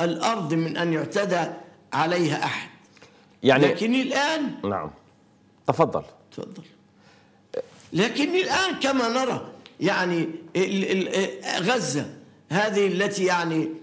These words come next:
Speaker 1: البلدة الصغيرة التي، يعني، اثنين مليون و-، ونصف ولا أقل قليلا أو أزيد قليلا، وال-، و-، والعالم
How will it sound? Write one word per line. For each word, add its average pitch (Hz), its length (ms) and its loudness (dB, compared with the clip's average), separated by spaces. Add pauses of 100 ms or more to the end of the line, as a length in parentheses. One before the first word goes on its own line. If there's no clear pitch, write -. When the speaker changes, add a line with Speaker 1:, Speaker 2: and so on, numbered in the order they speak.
(220)
Speaker 1:
البلدة 170 540 2
الصغيرة 196 600 2
التي، 165 480 0 (360)
يعني، 170 720 2
اثنين 196 480 2
مليون 196 540 2
و-، 147 640 -2 (300)
ونصف 170 580 0
ولا 151 320 0
أقل 196 360 -2
قليلا 190 640 0
أو 175 140 2 (160)
أزيد 190 520 0
قليلا، 202 500 -2 (580)
وال-، 196 680 0
و-، 208 420 0
والعالم 262 680 2